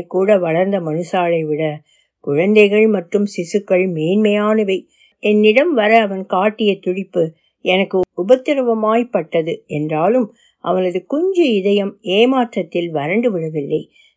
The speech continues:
தன் நெஞ்செறிந்ததை பொய்யாய் கொள்ளாதவன் அவன். நான் தான் மனசை போட்டு உழட்டி கொண்டிருக்கிறேன்.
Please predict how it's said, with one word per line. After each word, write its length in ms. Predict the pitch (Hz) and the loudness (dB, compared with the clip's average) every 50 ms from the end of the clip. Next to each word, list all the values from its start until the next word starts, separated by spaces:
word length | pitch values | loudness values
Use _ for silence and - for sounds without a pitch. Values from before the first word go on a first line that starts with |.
| _ - | _ -4
தன் 160 | - 175 175 | -2 -2 0
நெஞ்செறிந்ததை 840 | 180 180 190 214 240 254 262 262 262 277 285 294 302 294 285 254 240 240 233 | 0 2 2 4 4 4 6 6 6 6 4 2 2 2 4 4 4 2 2
பொய்யாய் 600 | - 208 180 180 202 214 226 233 254 269 254 - | -2 -2 -2 0 2 4 4 4 2 0 -2 -6
கொள்ளாதவன் 680 | - 190 170 175 175 175 175 175 170 156 156 156 165 180 - - | -8 -6 -4 -4 -2 -2 0 0 -2 -2 -4 -4 -8 -8 -12 -12
அவன். 320 | - 147 143 147 147 - - _ _ _ _ _ _ _ - | -12 -10 -8 -6 -8 -8 -10 _ _ _ _ _ _ _ -10
நான் 360 | 135 139 135 139 147 175 208 | -6 -6 -4 -2 -2 0 2
தான் 280 | 220 220 220 240 269 285 | 2 4 4 4 2 2
மனசை 400 | 269 226 214 220 220 - - 233 214 | 0 0 0 0 0 0 2 0 0
போட்டு 360 | 220 - 202 202 202 - 247 233 | 0 0 -2 -2 -2 -4 -4 -4
உழட்டி 380 | 196 165 180 196 190 196 208 - | -2 -2 -2 -2 -2 -4 -6 -8
கொண்டிருக்கிறேன். 800 | - 170 165 160 156 151 147 147 147 - 151 156 156 160 - | -6 -6 -6 -4 -4 -4 -4 -6 -6 -6 -2 0 0 0 -2